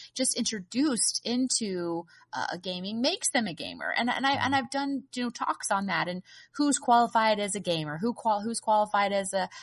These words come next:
Speaker 1: as a cosplayer, or this and that. And there are all these labels, but, but honestly, you know, Halloween, that's, that you're cosplaying. Um,
Speaker 2: Right.
Speaker 1: uh, football
Speaker 2: <laughs>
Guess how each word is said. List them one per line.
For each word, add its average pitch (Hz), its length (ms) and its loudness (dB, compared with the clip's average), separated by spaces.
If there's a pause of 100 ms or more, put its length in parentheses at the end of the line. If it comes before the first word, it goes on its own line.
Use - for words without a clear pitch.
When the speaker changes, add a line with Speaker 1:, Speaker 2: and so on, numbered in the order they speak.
Speaker 1:
as 202 140 -2
a 202 40 -4
cosplayer, 160 680 -2
or - 20 -4
this 208 240 -2
and 208 120 -4
that. 180 160 2
And 196 120 -2
there 202 140 4
are - 20 8
all 226 160 8
these 180 240 -6
labels, 220 520 0
but, 196 280 0
but 190 100 -6
honestly, 214 680 -2 (500)
you 226 120 -4
know, 208 180 -4 (280)
Halloween, 349 760 2 (240)
that's, 277 240 4 (120)
that 196 220 8
you're 240 140 4
cosplaying. 185 720 6
Um, 220 240 6
Speaker 2:
Right. 208 60 2
Speaker 1:
uh, 208 180 6
football 320 440 6
Speaker 2:
<laughs> - 40 0